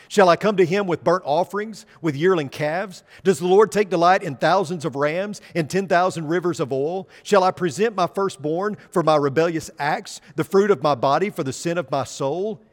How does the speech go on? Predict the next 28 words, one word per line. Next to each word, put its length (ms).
He 140
has 200
told 400
you, 140
O 160
man, 240
what 180
is 140
good, 480
and 100
what 140
does 160
the 100
Lord 260
require 540
of 180
you, 260
but 140
to 100
do 260
justice, 640
to 100
love 340
kindness, 680
and 140
to 80
walk 300
humbly 600